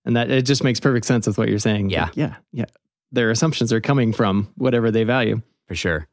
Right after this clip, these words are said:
Speaker 1: Yeah. All right. So the next section is on braving trust. One of the first things that stands out to me is most people consider themselves trustworthy, but only trust a few people.
Speaker 2: <laughs>
Speaker 1: It's one of those hilarious, like, divergences of statistics to experience.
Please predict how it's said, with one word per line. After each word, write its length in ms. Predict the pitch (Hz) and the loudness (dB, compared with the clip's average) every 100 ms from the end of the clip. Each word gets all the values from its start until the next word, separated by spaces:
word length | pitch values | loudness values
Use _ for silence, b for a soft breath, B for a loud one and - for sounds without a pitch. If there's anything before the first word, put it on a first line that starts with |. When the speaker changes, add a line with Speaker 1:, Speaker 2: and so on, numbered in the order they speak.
| _ - | _ -2
Speaker 1:
Yeah. 180 | 135 - - | -2 -2 -4
All 80 | - | -2
right. 140 | 117 | -2
So 140 | - 139 | 0 2
the 100 | 139 | 2
next 220 | 147 - | 2 2
section 480 | 160 147 - 139 135 | 0 2 2 2 2
is 240 | - 123 | 2 2
on 180 | 120 107 | 4 2
braving 400 | 107 117 117 113 | 2 2 2 0
trust. 500 | - 151 202 - - - - | 0 0 0 -2 -6 -6 -2
One 180 | 147 147 | 2 4
of 60 | |
the 140 | 127 123 - | 2 0 0
first 280 | 147 139 | 2 2
things 200 | - 123 | 2 2
that 80 | 120 | 2
stands 260 | - 123 117 | 2 2 2
out 100 | 113 | 2
to 80 | 117 | 2
me 200 | 113 110 | 2 2
is 480 | - 110 107 104 95 | 2 2 2 2 2
most 260 | 123 147 | 0 0
people 300 | - 147 147 | 0 0 0
consider 400 | - 123 123 123 | 0 0 2 2
themselves 600 | 120 117 110 117 113 - | 2 0 0 0 0 -4
trustworthy, 720 | - - 120 - 170 196 247 240 - | -6 -2 -2 0 0 2 0 -2 -4
but 160 | 131 - | -2 0
only 220 | 123 120 | 2 2
trust 300 | - 117 113 | 0 0 0
a 20 | |
few 180 | - 113 | 0 0
people. 360 | 117 107 110 123 | 2 2 2 2
Speaker 2:
<laughs> 80 | - | 0
Speaker 1:
It's 180 | 131 - | 0 2
one 80 | 135 | 2
of 60 | |
those 160 | 127 127 | 2 2
hilarious, 520 | 120 120 117 117 113 | 2 2 2 0 0
like, 220 | 117 107 139 | -2 0 0
divergences 640 | 139 127 127 123 - 123 | 4 4 4 2 2 2
of 180 | 117 107 | 2 0
statistics 800 | - - 120 131 - 120 - - - | -2 -4 0 0 2 -2 -2 -10 -6
to 120 | - 117 | 0 0
experience. 640 | - - 117 107 110 | 0 2 4 4 2